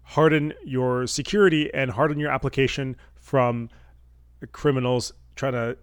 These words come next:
uh, access your meetings and et cetera.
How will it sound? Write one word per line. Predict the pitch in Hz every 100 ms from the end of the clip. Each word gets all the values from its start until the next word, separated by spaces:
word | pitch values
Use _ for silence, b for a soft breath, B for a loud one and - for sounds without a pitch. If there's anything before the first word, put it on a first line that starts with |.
| -
uh, | 123 131
access | 120 - 131 117 -
your | 113 113 101 - -
meetings | 131 123 117 110 101 - - -
and | 107 101
et | -
cetera. | 127 - 92